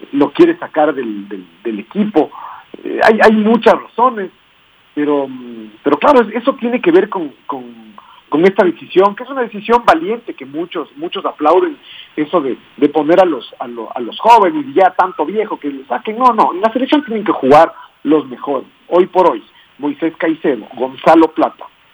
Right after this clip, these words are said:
y Piero Hincapié juegan en la selección porque son los, los, los mejores,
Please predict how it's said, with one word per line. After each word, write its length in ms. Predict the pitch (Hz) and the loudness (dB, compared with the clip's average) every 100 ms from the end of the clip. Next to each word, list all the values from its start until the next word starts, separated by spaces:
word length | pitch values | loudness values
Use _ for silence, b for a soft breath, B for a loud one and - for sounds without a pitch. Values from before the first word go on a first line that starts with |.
| _ _ _ | _ _ _
y 80 | - | -18
Piero 320 | - 151 170 | -2 2 4
Hincapié 540 | 160 - 113 170 214 214 B B | 2 0 -6 0 0 0 B B
juegan 360 | - 165 170 160 | -4 0 2 0
en 140 | 131 | -6
la 80 | 107 | -18
selección 580 | 101 104 104 220 233 - | -16 -16 -6 -6 -6 -10
porque 240 | 135 135 - | -10 -10 -8
son 240 | 165 165 | -4 2
los, 120 | 165 139 - | 2 0 -10
los, 180 | 120 110 120 | -10 -10 -6
los 200 | 127 110 | -8 -8
mejores, 340 | - 185 180 | -2 0 0